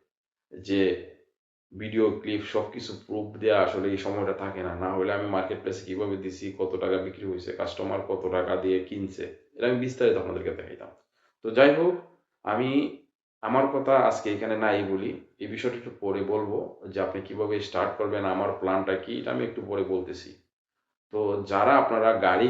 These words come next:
কিনে এখানে বেচা কিনা করবেন, কিভাবে করবেন,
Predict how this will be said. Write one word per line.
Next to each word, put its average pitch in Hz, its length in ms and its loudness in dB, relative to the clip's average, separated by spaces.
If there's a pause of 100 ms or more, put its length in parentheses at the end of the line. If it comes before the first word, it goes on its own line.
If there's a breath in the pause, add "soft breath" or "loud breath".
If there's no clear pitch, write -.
কিনে 101 340 0
এখানে 101 240 -2
বেচা 101 300 -2
কিনা 98 220 -2
করবেন, 90 440 -2 (540)
কিভাবে 147 340 6
করবেন, 85 400 0